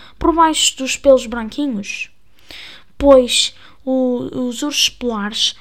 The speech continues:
tal como as raposas, adaptam-se ao meio, ao meio em questão.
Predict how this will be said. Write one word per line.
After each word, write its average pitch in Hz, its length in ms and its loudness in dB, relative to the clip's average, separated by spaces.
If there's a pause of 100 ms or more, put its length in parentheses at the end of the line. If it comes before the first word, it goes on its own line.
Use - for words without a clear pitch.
(140)
tal 262 200 8
como 269 200 -6
as 269 140 -4
raposas, 233 720 -2 (200)
adaptam-se 294 880 0 (280)
ao 285 340 8
meio, 294 480 0
ao 285 240 4
meio 294 300 0
em 294 40 -8
questão. 277 460 2